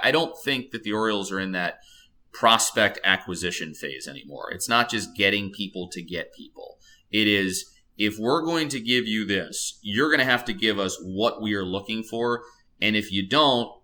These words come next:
then we're not gonna part with that player. And you saw that last season with how they handled Tanner Scott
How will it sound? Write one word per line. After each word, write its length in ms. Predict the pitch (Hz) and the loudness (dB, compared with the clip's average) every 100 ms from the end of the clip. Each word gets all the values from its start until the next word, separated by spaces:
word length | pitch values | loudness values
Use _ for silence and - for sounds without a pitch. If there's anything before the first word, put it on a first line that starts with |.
| - | -6
then 360 | 101 101 98 92 | -4 -2 -4 -4
we're 80 | 107 | 0
not 240 | 101 98 | 0 0
gonna 120 | 92 | -6
part 300 | 87 101 87 | -4 -2 -2
with 120 | 92 | -4
that 200 | 80 76 | -8 -10
player. 460 | - 98 87 - - _ _ - | -8 -4 -4 -4 -12 _ _ -4
And 140 | 104 | -2
you 80 | 104 | 0
saw 220 | 104 147 | 4 4
that 240 | 117 101 95 | 6 2 4
last 280 | 95 95 | 2 2
season 520 | - 90 87 90 87 87 | -4 -4 -6 -8 -10 -10
with 160 | 90 | -10
how 220 | 95 90 87 | -4 -2 -2
they 180 | 87 | -6
handled 480 | 87 85 85 85 80 _ _ _ _ _ _ _ - | -6 -10 -10 -16 -18 _ _ _ _ _ _ _ -8
Tanner 260 | 110 104 101 | -2 -2 -2
Scott 460 | - 95 87 90 | -2 0 0 -2